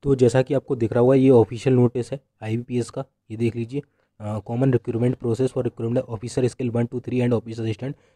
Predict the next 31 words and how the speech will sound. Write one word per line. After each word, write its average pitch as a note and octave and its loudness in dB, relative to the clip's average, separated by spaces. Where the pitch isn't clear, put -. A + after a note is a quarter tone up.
सीआरपी, C#3 -6
आरआरबी A#2+ -2
टेंथ A#2 -6
करके, G#2+ -10
देखिए A2+ -4
लिखा G#2+ -4
हुआ A2+ 0
है, C3 0
ये B2 0
बिल्कुल B2 0
ऑफिशियल A#2+ -4
जो A2+ -4
है C#3 0
नोटिफिकेशन G#2+ -2
है, G2 -10
ठीक C3+ -6
है। B2+ -2
मैं A#2 0
और B2 2
नीचे A#2+ -2
करके B2+ -6
आपको B2 -6
दिखा A#2 -6
देता A#2 -6
हूँ, C3 -12
ये A#2+ -2
देखिए B2+ 0
दो B2 2
हज़ार A#2+ 4
इक्कीस A2+ -8
वाला, G2+ -2